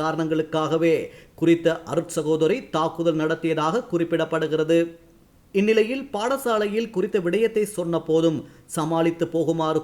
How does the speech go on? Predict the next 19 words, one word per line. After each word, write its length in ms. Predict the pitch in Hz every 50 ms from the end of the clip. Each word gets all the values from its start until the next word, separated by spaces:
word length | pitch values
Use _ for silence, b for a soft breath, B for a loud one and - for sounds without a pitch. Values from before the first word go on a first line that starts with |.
| -
கூறவே 340 | 160 160 160 165 160 160 196 269 302 - B B B B - 185
அச்சம் 300 | 208 - - 349 311 277 285 254
காரணமாக 580 | 240 226 220 220 214 214 208 202 180 220 247 247 - -
பதினோரு 380 | 175 190 226 233 233 226 226 185 160
மாணவிகளும் 560 | 160 170 180 180 165 170 160 170 190 262 302 - - - 202 240
ஊர்காவல்துறை 580 | 277 254 254 247 233 233 220 226 202 202 190 185 -
போலீஸ் 240 | 175 180 175 151 165 165
நிலையத்தில் 460 | 165 165 160 165 160 165 220 262 262 226 151 151
முறைப்பாடு 440 | 170 220 233 226 226 196 180 156 151
அளித்துள்ளனர். 580 | 160 156 156 165 160 160 165 165 165 170 170 170 - - - b b b b b _ _ 156
இதனையடுத்து 600 | 160 156 170 165 160 160 160 160 156 - - 247 - 135
அனைத்து 300 | 147 160 165 165 165 170 147 139
மாணவிகளும் 560 | 147 156 156 156 156 151 165 165 165 156 135 - B B B B B 151 151 180
யாழ்ப்பாணம் 560 | 208 269 320 320 311 294 277 262 269 247 - -
போதனா 320 | 202 214 208 233 233 233 226 151
வைத்தியசாலையில் 800 | 160 170 165 180 175 151 - 170 165 165 165 165 170 233 285 302 - -
சட்ட 260 | 175 - - - 165 160
வைத்திய 320 | 170 165 165 160 165 165 - 113
அதிகாரியிடம் 580 | 143 160 160 165 156 156 156 170 185 240 262